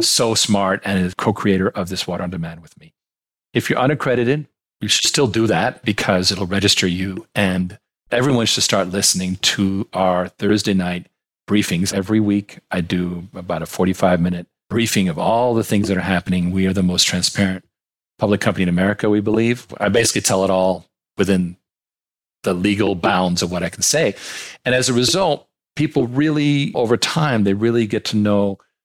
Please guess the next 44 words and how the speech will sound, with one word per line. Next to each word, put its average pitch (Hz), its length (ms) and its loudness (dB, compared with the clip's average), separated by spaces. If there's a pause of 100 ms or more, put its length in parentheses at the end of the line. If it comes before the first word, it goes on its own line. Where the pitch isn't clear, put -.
(120)
everything 104 360 2
we're 95 100 2
thinking 127 360 0
of. 104 280 0 (400)
So 107 460 0 (300)
an 110 120 2
easy 117 200 2
way 110 140 4
for - 140 -4
people 98 160 0
to 101 80 2
sign 101 280 2
up 101 220 -2 (120)
is 92 260 2
to - 140 -2
just - 380 -2
type - 340 0
in 92 120 2
their 92 100 0
browser, 90 420 2
O 98 160 2
C 98 360 -2
dot 92 420 -2
gold 90 320 0
slash 82 420 0
C 95 180 0 (120)
E 87 60 2
O, 87 180 -6 (320)
O 101 80 -6
C 98 180 0
dot 98 200 0
gold 90 300 -4 (180)
slash 85 560 0
C - 340 0
E 85 40 0
O, 82 160 -6 (440)
or 135 180 2
just 123 200 -2
go 117 120 0
to 117 60 2
Origin 110 200 0
Clear 104 160 0
dot 98 220 2
com 104 400 2